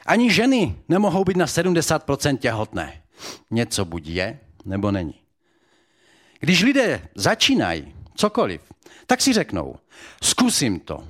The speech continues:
udělám pár pokusů, snad to vyjde." No hádejte, jak asi s tímto přístupem dopadnou. To souvisí s motivací. Lidé totiž příliš spoléhají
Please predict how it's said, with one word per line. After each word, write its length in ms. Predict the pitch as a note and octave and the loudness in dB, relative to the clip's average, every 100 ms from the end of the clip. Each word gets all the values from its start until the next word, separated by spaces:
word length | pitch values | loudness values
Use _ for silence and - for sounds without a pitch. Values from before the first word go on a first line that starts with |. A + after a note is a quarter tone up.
| - | -10
udělám 320 | F#2+ F#2+ G#2 | -2 0 2
pár 140 | A2+ A#2 | 0 0
pokusů, 560 | F#3+ F#3 G3+ - E3+ | 0 0 -2 0 0
snad 200 | E3+ C3 | 0 -2
to 180 | C3+ E3 | 0 0
vyjde." 380 | D#3 C#3 E2 A1 - _ _ _ - - | 0 -2 -6 -10 -20 _ _ _ -20 -2
No 100 | A#2+ | 0
hádejte, 480 | D#3+ B3+ A#3+ - G#2+ | 2 2 0 0 0
jak 320 | D3 B3 - | 0 0 -2
asi 240 | E3 B2 | -6 -4
s 100 | G#2 | -4
tímto 360 | - A#2+ A2+ A2 | -2 -2 0 -2
přístupem 580 | - G2 - G#2 G2 F#2 | -4 -6 -6 -4 -4 -4
dopadnou. 500 | E2+ E2 D#2 C#2+ - _ _ _ _ _ _ _ _ _ _ _ _ - | -6 -8 -10 -12 -16 _ _ _ _ _ _ _ _ _ _ _ _ -4
To 160 | B2+ | -2
souvisí 600 | A2+ D3+ E3+ F3 E3 F#3 | 0 0 0 -2 -2 0
s 80 | C#3+ | 0
motivací. 720 | B2+ D3+ B2+ D#2 C2 - - - _ - _ _ | 0 0 -2 -6 -6 -10 -10 -18 _ -20 _ _
Lidé 420 | A2+ D3+ E3 E3+ E3 | -2 -2 0 0 0
totiž 500 | E3 D#3+ D#3+ - - | -2 0 0 0 -2
příliš 720 | - - F3+ G#3+ G#3+ G#3+ - | 0 0 2 2 2 0 -2
spoléhají 840 | - C#3+ D3 C#3+ C3+ C#3 D#3+ F3 | 0 0 2 0 0 0 0 -2